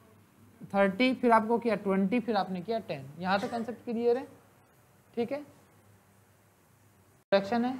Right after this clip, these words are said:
Constant technique रहेगी आपकी, divisible factor है, one unit of labor, one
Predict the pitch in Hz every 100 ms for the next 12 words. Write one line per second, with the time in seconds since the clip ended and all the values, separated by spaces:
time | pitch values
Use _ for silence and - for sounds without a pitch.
0 | - - - - 208 226 269 240 226 214
1 | 220 240 240 233 240 233 233 220 - 233
2 | - - - 202 233 233 254 247 220 202
3 | 233 226 208 220 220 226 226 226 208 202
4 | 208 208 208